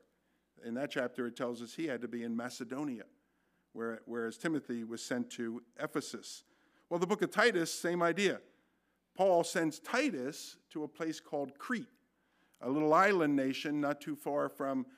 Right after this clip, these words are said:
where Ephesus was, where Macedonia was, because Paul had to be somewhere else. Doesn't tell us where, uh, in that particular book. So I love maps, and so let's put a little map up here. There's our first map.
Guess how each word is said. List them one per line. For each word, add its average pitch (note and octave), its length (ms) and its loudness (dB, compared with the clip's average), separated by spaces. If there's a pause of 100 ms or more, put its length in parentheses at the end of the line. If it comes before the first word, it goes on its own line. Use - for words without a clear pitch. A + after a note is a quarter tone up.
where D#3+ 300 2
Ephesus D#3+ 480 -4
was, C3+ 320 -2
where C#3 120 -4
Macedonia D3 800 -2
was, A2+ 420 -6 (360)
because E3 480 2 (280)
Paul A#3+ 280 4
had C#3+ 200 -2
to C3+ 80 -4
be B2 160 -4
somewhere C#3+ 440 -4
else. - 440 -10 (180)
Doesn't A#2+ 180 -12
tell D3+ 180 0
us A#2+ 160 -6
where, B2 360 2 (400)
uh, A2 200 -6
in B2 220 2
that E3+ 220 4
particular A#2+ 520 -4
book. A2 260 -4 (220)
So D3+ 240 -6 (180)
I G#3+ 100 0
love D#3+ 200 2
maps, F3 640 0 (340)
and D3+ 80 -8
so F3+ 100 -4
let's E3+ 160 2
put E3+ 100 0
a - 20 4
little D3+ 140 2
map C#3+ 420 2
up C3 180 0
here. D3+ 380 -2 (1400)
There's D3+ 260 2
our C#3 120 2
first D3+ 380 -2
map. D#3+ 340 -2